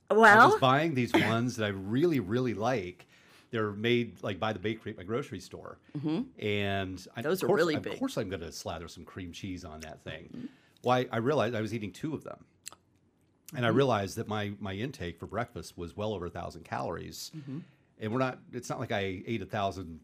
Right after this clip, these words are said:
Speaker 2: good calories. <laughs> It was bagels and cream cheese. I mean,
Speaker 1: Right.
Speaker 2: y-, you know, it just
Speaker 1: Yeah.
Speaker 2: wasn't. And then I, I go off to the gym, and then I think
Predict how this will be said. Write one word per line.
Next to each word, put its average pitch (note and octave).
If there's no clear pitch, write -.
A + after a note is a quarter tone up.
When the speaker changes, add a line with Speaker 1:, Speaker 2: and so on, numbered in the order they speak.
Speaker 2:
good D3
calories. -
<laughs> F#3+
It G#3+
was -
bagels E3
and B2
cream D#3
cheese. D#3
I A#2+
mean, A#2+
Speaker 1:
Right. D3
Speaker 2:
y-, C3+
you D3
know, B2
it G#2+
just A2+
Speaker 1:
Yeah. A#2
Speaker 2:
wasn't. G2+
And C#3+
then D3
I, B2+
I B2+
go A#2+
off A2+
to G2+
the F2+
gym, F2
and A2
then G#2
I G2
think G2